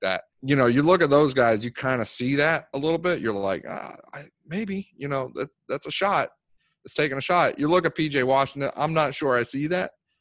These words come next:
but I do see a really good player. So, and maybe that's just unfair to him.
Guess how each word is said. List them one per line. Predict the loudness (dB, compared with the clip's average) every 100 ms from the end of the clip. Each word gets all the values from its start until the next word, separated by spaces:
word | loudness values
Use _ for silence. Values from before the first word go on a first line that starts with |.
| _ _ _ 2
but | 4 4
I | 2 2
do | 2 0
see | 0
a | 0
really | 0 0 0
good | -4
player. | -2 -2 -2
So, | -4 -4 -2
and | -2
maybe | -2 -2
that's | -2 -4
just | -8 -6
unfair | -6 -4 -4
to | -4
him. | -8